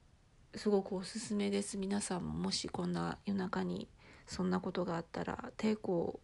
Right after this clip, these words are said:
しないで、こう、受け入れるっていうことをやってみるとおすすめかなと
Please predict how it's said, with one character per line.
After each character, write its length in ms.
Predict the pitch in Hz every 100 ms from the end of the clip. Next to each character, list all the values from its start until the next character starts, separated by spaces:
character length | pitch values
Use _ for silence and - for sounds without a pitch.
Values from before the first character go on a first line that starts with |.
| -
し 220 | - 226
な 180 | 208 202
い 80 |
で、 240 | 180 170 - - - - - - - -
こ 520 | - - - - - - - - - - -
う、 40 | 220
受 100 | -
け 60 | 196
入 60 |
れ 120 | 185
る 200 | 180 196
っ 20 | 202 -
て 120 | -
い 80 | 190
う 60 | 190
こ 140 | 190
と 160 | 202 185
を 200 | 180 185
や 100 | -
っ 20 | 190
て 200 | - 190
み 140 | 190
る 120 | 185
と 280 | - 170 - - - - - - - - - -
お 100 | 202
す 140 | 202 190
す 140 | -
め 140 | 185
か 100 | 180
な 200 | 185 180
と 260 | 185 220 196